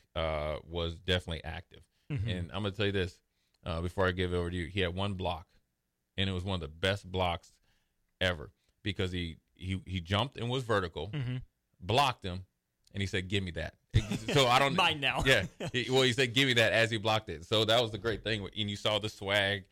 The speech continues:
Speaker 1: and, and all that stuff, and, and, and the defense that Nebraska, um, posed on them wore them out. And it was, got to the point that where Minnesota wasn't able to hit from the free throw line, sixty-seven percent or sixty-eight percent from the free throw line.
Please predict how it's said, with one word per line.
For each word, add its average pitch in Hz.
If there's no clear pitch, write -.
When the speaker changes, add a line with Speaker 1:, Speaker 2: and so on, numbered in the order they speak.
Speaker 1:
and, 90
and 90
all 92
that 90
stuff, 92
and, 90
and, 87
and 90
the 87
defense 95
that 90
Nebraska, 87
um, 90
posed 92
on 87
them 87
wore 90
them 90
out. 90
And 85
it 85
was, 85
got 95
to -
the 85
point 101
that 76
where 85
Minnesota 92
wasn't 90
able 85
to 71
hit 90
from 71
the 60
free 110
throw 101
line, 101
sixty-seven 87
percent -
or 101
sixty-eight 95
percent -
from 82
the 78
free 113
throw 101
line. 95